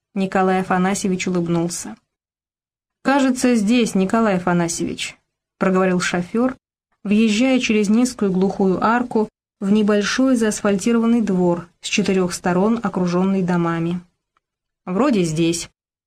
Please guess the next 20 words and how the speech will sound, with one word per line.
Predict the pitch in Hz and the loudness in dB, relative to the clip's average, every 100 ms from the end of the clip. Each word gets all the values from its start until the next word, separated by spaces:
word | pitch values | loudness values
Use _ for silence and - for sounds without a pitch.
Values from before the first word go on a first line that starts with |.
| _ _ - | _ _ -4
очнулся | 196 190 196 185 180 180 | -4 0 0 0 0 -4
от | |
своих | 175 180 175 - | -2 0 0 0
мыслей | 185 208 196 | 0 0 0
Николай | 185 180 175 175 | 0 0 0 0
Афанасьевич, | 175 185 180 170 - 165 - | 0 0 0 -2 -4 -4 -2
оглядываясь | 170 170 165 160 170 | -2 0 -2 -2 -6
по | - | -6
сторонам. | 175 - 175 170 170 190 - _ _ _ _ _ | -10 -4 -2 -2 -4 -8 -14 _ _ _ _ _
«Я | 208 226 240 | -2 0 0
сам | 240 254 233 | 0 2 2
здесь | 208 226 226 | 2 0 2
никогда | 214 220 214 220 | 0 0 0 0
не | 233 214 | 2 0
был. | 170 175 170 _ _ _ - | 2 0 -2 _ _ _ -2
Ты | 220 | 0
точно | 208 294 330 294 | 0 0 0 0
по | 269 233 190 | 0 2 2
адресу | 170 165 175 | 0 -2 -2
привёз?» | 175 170 - 175 - | -2 -2 -2 -6 -10